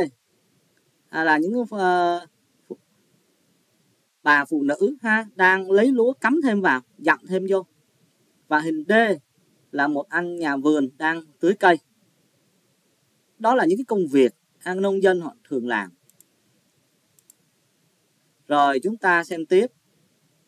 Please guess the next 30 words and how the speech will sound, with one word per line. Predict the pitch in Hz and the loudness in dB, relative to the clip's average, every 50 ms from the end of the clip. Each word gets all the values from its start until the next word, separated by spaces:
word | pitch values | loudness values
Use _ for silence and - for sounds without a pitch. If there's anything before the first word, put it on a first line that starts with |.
| _ _ _ _ _ _ _ _ _ _ _ _ _ _ _ _ _ _ _ - | _ _ _ _ _ _ _ _ _ _ _ _ _ _ _ _ _ _ _ -12
Hình | 147 143 147 - - | -12 -12 -12 -6 -2
E, | 185 180 190 196 190 185 | 2 4 4 4 2 0
hình | 170 139 131 - | -6 -8 -6 -4
F, | 165 202 247 254 _ _ _ _ _ _ _ _ _ _ _ _ _ _ _ _ _ _ _ _ _ _ _ _ _ _ _ - | -2 -2 -2 -4 _ _ _ _ _ _ _ _ _ _ _ _ _ _ _ _ _ _ _ _ _ _ _ _ _ _ _ -10
hình | 139 139 143 135 | -8 -6 -6 -4
G, | 135 143 139 139 139 143 143 - _ _ _ - | -2 0 0 0 0 -4 -8 -14 _ _ _ -14
hình | 131 131 | -12 -6
H. | 120 - 240 - _ _ _ _ _ _ _ _ _ _ _ _ _ _ _ _ _ _ _ _ _ _ _ _ _ _ _ _ _ _ _ _ _ _ _ _ _ _ _ _ _ _ _ _ _ _ _ _ _ _ _ _ - | -4 -4 -4 -4 _ _ _ _ _ _ _ _ _ _ _ _ _ _ _ _ _ _ _ _ _ _ _ _ _ _ _ _ _ _ _ _ _ _ _ _ _ _ _ _ _ _ _ _ _ _ _ _ _ _ _ _ -8
Chúng | 190 233 | -8 -4
ta | 226 214 196 196 | 0 0 0 2
thấy | 196 202 240 | 0 0 -2
là | 254 233 | 0 0
hình | 202 156 151 156 | 0 0 2 2
E | 185 185 185 185 | 2 4 4 2
là | 175 151 139 | 0 0 2
đang, | 151 160 175 190 196 - - | 2 2 2 2 -2 -4 -4
đang | 175 175 180 170 | -4 -4 -4 -4
rải | 147 120 107 143 | -4 -6 -6 -6
phân, | 165 - 208 196 196 185 165 _ _ _ _ _ _ _ _ _ _ | -6 -4 -4 -4 -4 -6 -10 _ _ _ _ _ _ _ _ _ _
à, | 185 190 | -6 -2
đang | 185 190 190 | -2 -2 -2
rải | 165 120 123 170 | -2 -4 -4 -4
phân | 202 196 185 | -4 -4 -4
hữu | 202 226 240 | -4 -6 -4
cơ, | - 214 196 185 185 180 165 | -2 0 0 0 0 -2 -6
rải | 139 107 104 120 151 | -8 -6 -6 -8 -8
khắp | - 247 - - | -10 -12 -8 -6
đều | 156 135 131 123 | -4 -2 -2 -2
mặt | 120 123 117 _ | -4 -6 -8 _
ruộng. | - 131 117 104 | -6 -6 -6 -6